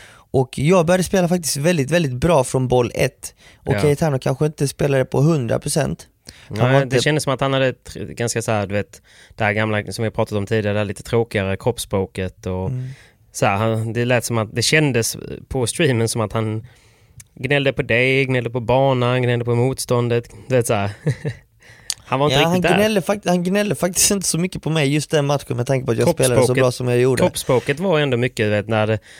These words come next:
Speaker 2: när han missade eller någonting så var det att han var tvungen att ta en boll bakom dig och att han, du vet, gjorde den här, eh, flaxade med armarna liksom, eh, mot
Speaker 1: Mm.
Speaker 2: dig lite grann och sådär.
Speaker 1: <laughs> Mm. Den klassiska
Speaker 2: Fiskmåsen.
Speaker 1: LeBron-gesten.
Speaker 2: Klassiska fiskmåsen. Det var
Speaker 1: Ja.
Speaker 2: det jag sökte.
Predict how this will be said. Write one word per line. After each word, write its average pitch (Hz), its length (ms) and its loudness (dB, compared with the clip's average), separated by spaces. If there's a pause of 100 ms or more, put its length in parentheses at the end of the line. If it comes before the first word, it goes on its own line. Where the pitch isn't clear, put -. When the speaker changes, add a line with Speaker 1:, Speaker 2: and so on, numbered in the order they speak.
(140)
Speaker 2:
när 123 180 0
han 113 200 0
missade 120 340 0
eller 107 180 0
någonting 107 340 0
så 110 80 -6
var 110 120 0
det 107 80 0
att - 80 -6
han 107 120 -2
var 104 260 0 (420)
tvungen 120 340 2
att 101 60 -2
ta 117 100 2
en 113 100 2
boll 110 240 2
bakom 107 500 2
dig 101 340 2
och 95 140 0
att 95 80 -6
han, 101 220 -2
du 104 120 -4
vet, 110 140 0
gjorde 113 180 0
den 107 140 0
här, 98 440 0
eh, 98 60 -6 (280)
flaxade 120 420 0
med 110 120 2
armarna 104 360 0
liksom, 98 420 -2
eh, 101 80 0
mot 113 180 2
Speaker 1:
Mm. 131 120 -2
Speaker 2:
dig 104 180 0
lite 104 200 -2
grann 98 240 0
och 101 80 -2
sådär. 127 280 2
Speaker 1:
<laughs> 131 280 0 (260)
Mm. 139 220 -2 (640)
Den 127 120 0
klassiska 127 220 2
Speaker 2:
Fiskmåsen. 120 320 4
Speaker 1:
LeBron-gesten. 123 360 2
Speaker 2:
Klassiska 127 460 2
fiskmåsen. 113 800 0 (240)
Det 110 80 -4
var 110 100 0
Speaker 1:
Ja. 110 40 2
Speaker 2:
det 104 60 0
jag 104 100 -2
sökte. 117 360 -2